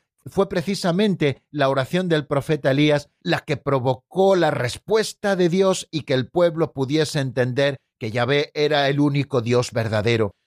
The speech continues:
Elías es, por lo tanto, el padre de los profetas,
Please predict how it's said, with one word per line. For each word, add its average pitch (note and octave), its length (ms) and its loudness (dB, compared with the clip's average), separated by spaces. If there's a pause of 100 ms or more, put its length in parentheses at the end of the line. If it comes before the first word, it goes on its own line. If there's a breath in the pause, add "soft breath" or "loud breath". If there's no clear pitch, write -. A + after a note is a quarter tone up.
Elías D#3 460 0
es, D#3+ 280 -4
por C#3 140 -2
lo C#3+ 100 0
tanto, F3+ 240 -2
el D3 100 0
padre E3 300 0
de D#3 80 2
los D3 160 0
profetas, D3+ 760 -2